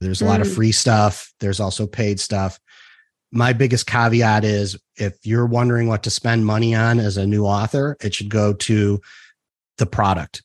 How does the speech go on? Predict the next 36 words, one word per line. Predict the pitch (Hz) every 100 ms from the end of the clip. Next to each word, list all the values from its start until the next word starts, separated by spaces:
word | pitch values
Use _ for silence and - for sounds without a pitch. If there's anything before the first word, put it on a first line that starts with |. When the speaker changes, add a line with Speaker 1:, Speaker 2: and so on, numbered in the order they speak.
| _
Speaker 1:
It | 101
needs | 113 107
to | -
go | 101 104 101
into | 104 101 - 101 92 92 - _ _ - _ _ _ _ -
the |
cover, | - 120 117 123 113 107 - _
the | 98
editing, | 113 110 107 107 104 98
to | 107
make | 107 101
sure | - 107
that | 95
you | 104
put | 92 104
out | 101
a | 87
high | 87 95
quality | 104 98 95 90
product. | - 95 90 82
That | 104 101
needs | 113 95
to | 95
be | 98 95
before | 98 95 - 98
you | 92
spend | - 95
money | 98 95 95
on | 90 87 - _ _ _ _ -
anybody | 117 110 104 101
like | 95 92
me | 104 104 110
or | 87 80
advertising, | 104 98 101 98 92 90 95 90 90
or, | 85 73 113 _ _ _ _
like, | - -